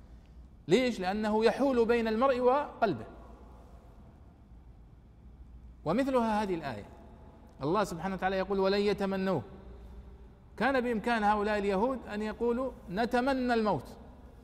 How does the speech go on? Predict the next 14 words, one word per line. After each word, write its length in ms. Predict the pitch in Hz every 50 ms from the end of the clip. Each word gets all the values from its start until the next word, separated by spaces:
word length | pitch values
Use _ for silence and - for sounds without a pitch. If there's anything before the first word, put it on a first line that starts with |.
| - - - - - - - - - - - - - - - - - -
فتكذب، 640 | - 139 139 - 202 190 - 160 139 120 120 127 117 - - -
في-، 280 | 156 180 185 175 147
فيكذبوا 720 | 135 - 170 180 175 - 226 220 202 208 185 185 190 185
ما، 220 | 175 175 175 170 170 - -
ما 220 | 151 151 156 160
ذكر 300 | 156 170 160 - 160 139
في 60 | 123
القرآن، 340 | 131 131 - 117 107 107 104 - - - - - - - - - - - -
لكنه 920 | 113 131 160 175 175 175 202 214 208 196 190 190 185 175 180 190 190 185
لم 320 | 175 180 196 220 214 202 196
يتمنى 720 | 196 190 185 185 190 180 196 208 196 190 185 185 196 196
أحد 280 | 180 185 196 190 175 185
منهم 380 | 185 196 220 208 196 196 190
الموت، 440 | 190 190 196 214 196 156 - - -